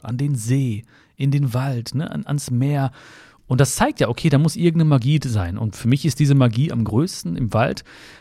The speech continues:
weil, ähm, ja, ich liebe es einfach, dort zu sein. Ich hab dort sehr, sehr viele Antworten gefunden, sogar auf Fragen, die ich gar nicht gestellt habe.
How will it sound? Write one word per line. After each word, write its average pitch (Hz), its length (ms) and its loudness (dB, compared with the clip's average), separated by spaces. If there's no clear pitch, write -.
weil, 110 320 2
ähm, 110 360 -2
ja, 135 180 0
ich 127 120 -4
liebe 190 120 2
es 156 60 -2
einfach, 104 180 0
dort 117 180 4
zu 101 120 -6
sein. 87 240 -6
Ich - 120 -8
hab - 280 -6
dort 127 260 2
sehr, 147 280 4
sehr 156 120 0
viele 139 300 -4
Antworten 127 480 2
gefunden, 135 520 -2
sogar 113 220 2
auf 117 100 -2
Fragen, 131 340 4
die 123 100 4
ich 120 100 -2
gar 120 140 4
nicht 120 160 2
gestellt 139 400 -2
habe. 120 300 0